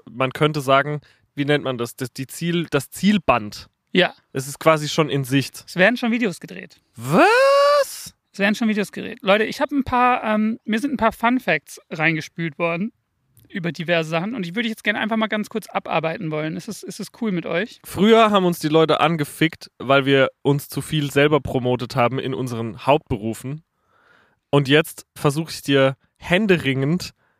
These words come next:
Speaker 1: Fakten über deine kommende Platte aus der Nase zu ziehen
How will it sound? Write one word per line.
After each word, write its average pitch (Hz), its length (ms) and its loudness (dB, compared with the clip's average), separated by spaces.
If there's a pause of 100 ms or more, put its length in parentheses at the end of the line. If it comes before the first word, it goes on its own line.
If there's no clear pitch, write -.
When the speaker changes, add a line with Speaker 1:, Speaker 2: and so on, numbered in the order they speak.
(220)
Speaker 1:
Fakten 170 520 0
über 139 220 2
deine 127 500 2 (400)
kommende 160 400 0
Platte 156 420 0
aus 127 120 0
der 127 120 0
Nase 120 300 0
zu 127 120 -8
ziehen 139 280 -4